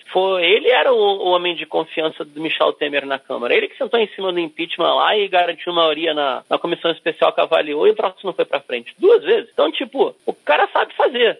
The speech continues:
Mas daí é querer, é na hora propícia e recomendada,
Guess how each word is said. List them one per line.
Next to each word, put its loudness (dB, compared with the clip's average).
Mas 0
daí 2
é 2
querer, 0
é 4
na 2
hora 4
propícia -2
e 2
recomendada, 0